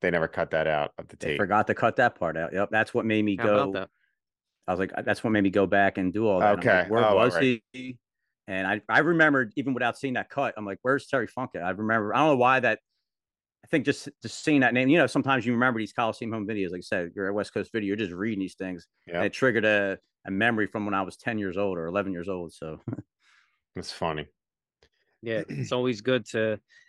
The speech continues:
Speaker 3: go back and relive your childhood or just relive or, n-, you know, for the first time, see this stuff, you know, 'cause
Speaker 2: Yeah.
Speaker 3: we weren't even thought of for some of this stuff. We weren't even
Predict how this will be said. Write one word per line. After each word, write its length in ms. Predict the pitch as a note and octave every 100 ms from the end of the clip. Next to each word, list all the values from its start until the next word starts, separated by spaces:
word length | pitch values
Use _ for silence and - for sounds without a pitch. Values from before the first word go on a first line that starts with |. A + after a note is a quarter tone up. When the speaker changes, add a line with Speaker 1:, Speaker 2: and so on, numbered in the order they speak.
| _ _ - G#2
Speaker 3:
go 220 | C3 C3
back 420 | B2 B2+ C3 -
and 160 | A2 A2
relive 420 | A#2+ A2+ A#2+ A2+
your 100 | G#2+
childhood 720 | - A#2 A2+ A#2 B2 B2 A2 -
or 220 | C#3 D#3+
just 260 | C3 B2 A#2+
relive 520 | B2 C3 A#2+ C3 B2+ B2+
or, 220 | B2 C3+
n-, 200 | A#2 A#2+ _
you 120 | A#2+
know, 280 | A2+ G#2+ G#2 _
for 120 | -
the 80 | A#2+
first 340 | - B2+ B2+ -
time, 300 | A#2+ D3+ A#2+
see 220 | - F#2+
this 200 | F#2 -
stuff, 320 | - F2+ F2+ F#2+
you 100 | G2
know, 200 | G2+ G#2+
'cause 180 | G2
Speaker 2:
Yeah. 100 | F#2
Speaker 3:
we 100 | A#2
weren't 220 | B2+ A#2+ A2+
even 440 | G#2+ A2 G#2 F#2+ _ _ _ _ _ _ -
thought 220 | A#2+ C#3
of 200 | G#2 G2+
for 120 | - G2
some 240 | A#2 B2+
of 60 | G2+
this 160 | F#2+
stuff. 280 | - G2 G2+ -
We 120 | G#2
weren't 220 | A2 A2
even 320 | F#2+ F#2 F2